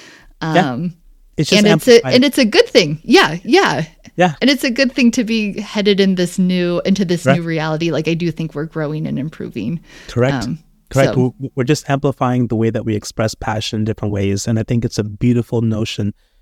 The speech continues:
Speaker 1: to kind of evolve our profession. Also evolve the way that we advocate. A-, as you said, Sarah, before, advocacy does not have to be intimidating. Small gains can lead to immeasurable outcomes that, that are favorable for all.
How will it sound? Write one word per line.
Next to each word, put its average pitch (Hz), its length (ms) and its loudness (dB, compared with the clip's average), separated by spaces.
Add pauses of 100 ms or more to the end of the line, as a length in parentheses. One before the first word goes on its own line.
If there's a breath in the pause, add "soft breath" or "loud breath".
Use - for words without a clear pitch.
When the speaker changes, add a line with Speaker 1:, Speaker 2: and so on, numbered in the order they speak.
(160)
Speaker 1:
to - 80 -2
kind 117 220 0
of 110 220 -4
evolve 107 680 -2 (200)
our 117 180 -2
profession. 107 580 -6 (360)
Also 185 380 0
evolve 135 440 -2
the 123 60 -2
way 120 120 0
that 113 120 -2
we 110 120 -2
advocate. 117 440 -4
A-, 113 160 -4
as 117 140 -4
you 120 60 -2
said, 127 240 -4
Sarah, 120 240 -2
before, 113 400 -4 (320)
advocacy 123 720 -2 (180)
does 123 180 0
not 120 120 0
have 113 200 -2
to - 80 -4
be 117 100 0
intimidating. 110 680 -4 (480)
Small 139 420 2
gains 110 520 -2
can 110 260 0
lead 107 240 0
to - 180 -4
immeasurable 120 560 0
outcomes 107 640 -6 (180)
that, 117 220 -2
that 110 160 -2
are 104 140 -6
favorable 117 420 0
for 110 220 -4
all. 104 300 -10